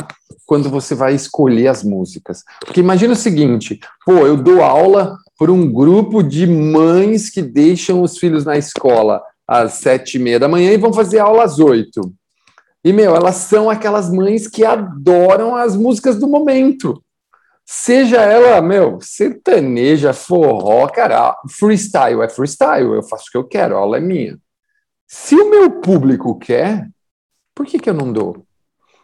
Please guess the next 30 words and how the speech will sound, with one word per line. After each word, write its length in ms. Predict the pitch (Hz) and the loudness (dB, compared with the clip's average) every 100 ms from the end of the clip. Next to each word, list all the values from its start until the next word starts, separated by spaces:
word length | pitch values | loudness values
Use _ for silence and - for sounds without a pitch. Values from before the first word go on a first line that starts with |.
| _ | _
Então, 500 | 143 139 190 285 226 | -6 -2 -2 0 -2
tipo, 440 | - 165 - 139 - - - | -2 -4 -2 -2 -2 -10 -10
a 60 | |
primeira 280 | 175 196 262 | -6 -4 -4
coisa 240 | - 196 202 | -2 0 0
é 40 | |
olhar 180 | 185 180 | -2 -4
quem 180 | 180 175 | -6 -8
tá 100 | 175 | -8
na 100 | 175 | -10
sua 180 | - | -14
frente. 560 | - - 98 - _ _ _ _ _ _ _ _ _ _ _ | -16 -16 -16 -20 _ _ _ _ _ _ _ _ _ _ _
E 140 | 160 | -4
a 60 | 180 | -4
segunda 440 | - 208 151 127 - | -2 -4 -2 -2 -2
coisa, 400 | 135 143 214 - _ _ - | -2 -2 -4 -10 _ _ -2
lógico, 400 | 131 120 - 95 | 0 0 -4 -8
conhecendo 840 | 151 147 135 - - 147 214 180 | -4 -2 -4 -6 -8 -6 -2 -4
quem 240 | - 120 110 | -4 -6 -6
tá, 300 | 120 139 160 | -4 -4 -4
né, 300 | 110 135 143 _ _ | -8 -8 -12 _ _
sabendo 440 | 120 107 135 147 | -6 -4 -2 -2
o 40 | |
momento, 400 | 123 104 120 143 | -2 -4 -4 -6
imagina 400 | 120 139 147 240 | -6 -4 -4 -4
você 720 | 233 220 - - 135 127 151 - _ | -4 -6 -8 -8 -4 -2 -4 -10 _
chegar 320 | - 143 135 151 | -8 -6 -4 -6
na 60 | |
academia, 840 | 165 170 170 135 110 110 131 139 - _ _ | -6 -4 -4 -4 -4 -4 -4 -8 -14 _ _
ah, 640 | 131 131 120 117 110 110 | -4 -2 -2 -4 -4 -6